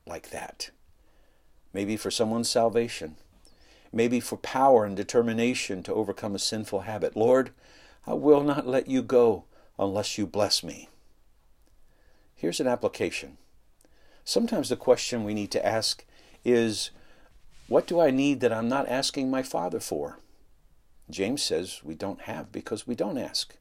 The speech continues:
But sometimes the question we need to ask ourselves is, "What was I asking for that I stopped asking my Father for?"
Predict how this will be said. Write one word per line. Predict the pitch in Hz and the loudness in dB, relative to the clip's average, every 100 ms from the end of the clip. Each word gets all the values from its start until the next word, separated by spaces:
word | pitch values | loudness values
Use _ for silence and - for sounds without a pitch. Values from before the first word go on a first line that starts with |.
| _ _ _ _ _ _ | _ _ _ _ _ _
But | - | -6
sometimes | - - 220 277 - 110 87 87 | -2 0 2 0 0 -4 -4 -6
the | 95 | -6
question | - 82 - - 85 | 0 -2 -2 -8 -8
we | 82 | -8
need | 80 | -8
to | - - | -8 -6
ask | 80 - | -6 -6
ourselves | 80 - 78 73 - | -8 -4 -6 -6 -6
is, | 87 110 - - - - - | -6 -8 -14 -20 -20 -20 -14
"What | - 117 127 127 | 2 6 6 4
was | 120 202 254 185 | 4 6 4 2
I | 127 104 | 0 0
asking | - 87 - - 82 | 0 0 0 -4 -8
for | - 95 | -4 -2
that | 104 127 | 0 -2
I | 135 | 0
stopped | - - 190 214 - - - 92 | 0 0 -2 -2 -4 -10 -8 -6
asking | 92 - - 78 | -4 -4 -6 -12
my | 76 73 | -12 -14
Father | - 76 73 | -14 -14 -12
for?" | 76 - - - | -12 -12 -12 -14